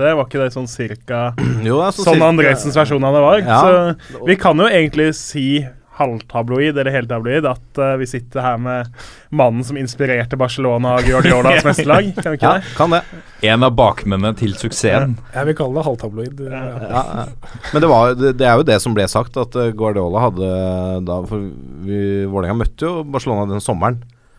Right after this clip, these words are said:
Speaker 3: Ja.
Speaker 2: Og da i-, kom han til, eh,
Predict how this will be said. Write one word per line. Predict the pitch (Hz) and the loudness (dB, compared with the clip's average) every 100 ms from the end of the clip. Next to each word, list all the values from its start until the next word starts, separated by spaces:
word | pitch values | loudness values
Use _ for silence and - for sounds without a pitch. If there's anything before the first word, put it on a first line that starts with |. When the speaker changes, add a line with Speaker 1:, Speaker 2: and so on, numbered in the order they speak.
| _ - | _ -10
Speaker 3:
Ja. | 160 - - | -10 -10 -6
Speaker 2:
Og | 107 | -2
da | 139 | 0
i-, | 147 123 117 | 0 -2 -6
kom | 90 85 | -6 -6
han | 85 | -6
til, | 104 95 | -6 -6
eh, | 92 92 92 90 90 92 90 87 90 | -4 -6 -6 -6 -6 -6 -6 -8 -8